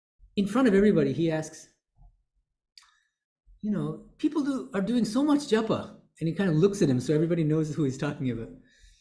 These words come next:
"Repeating his name all day, and yet why is he making no progress?" <laughs> "It's as if there are eighteen months in a year,"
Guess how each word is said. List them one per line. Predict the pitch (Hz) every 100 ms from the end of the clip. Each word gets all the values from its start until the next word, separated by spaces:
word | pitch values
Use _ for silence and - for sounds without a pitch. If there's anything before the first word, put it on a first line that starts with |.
| _ _ - _ _ _ _ _ _ _ _ _ _ _ _ _ _ _ _ _ -
"Repeating | 185 - 277 262
his | 202
name | 220 226 - -
all | 233 269
day, | 220 214 160 -
and | 202 220
yet | 226
why | 208 254
is | 262
he | 247
making | 240 240
no | 208
progress?" | 208 185 147 110 - - - - - - - - - - - -
<laughs> | - - - - - - - -
"It's | 214 214
as | 214
if | 262 262
there | 254
are | 226
eighteen | 240 262 269 226
months | 208 226 -
in | 196
a |
year," | 180 190 160 107